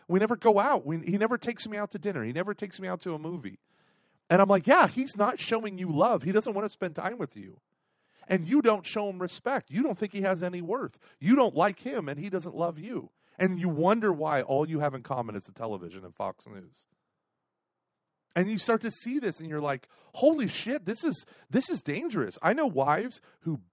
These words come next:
who trash talk their husbands all the time, who make comments about, like, their income is not a, like, I don't think women, maybe women do understand this 'cause they're not, <laughs> you know, they're not idiots. Uh,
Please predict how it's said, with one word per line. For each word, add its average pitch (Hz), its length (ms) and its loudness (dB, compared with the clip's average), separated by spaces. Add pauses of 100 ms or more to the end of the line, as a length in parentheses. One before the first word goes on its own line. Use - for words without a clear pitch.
(180)
who 160 120 -2
trash 156 680 -6
talk 120 320 -12
their 107 220 -8
husbands 90 580 -14 (460)
all 131 260 2
the 123 120 -4
time, 101 360 -12 (360)
who 185 200 0
make 180 240 -6
comments 190 640 -10
about, 131 380 -2 (200)
like, 123 180 -4
their 131 260 -2
income 160 420 -6
is 175 140 -10
not 170 180 -6
a, 180 120 -6 (200)
like, 214 240 0 (100)
I 277 80 0
don't 381 120 -6
think 285 180 -6
women, 220 540 -10
maybe 381 260 -6
women 254 280 -6
do 180 180 -8
understand 120 480 -8
this 101 120 -14
'cause 117 140 -14
they're 110 120 -10
not, 107 200 -10
<laughs> - 20 -20
you 104 140 -20
know, 143 240 -14 (260)
they're 160 240 4
not 190 240 2
idiots. 139 540 -2 (420)
Uh, 147 220 4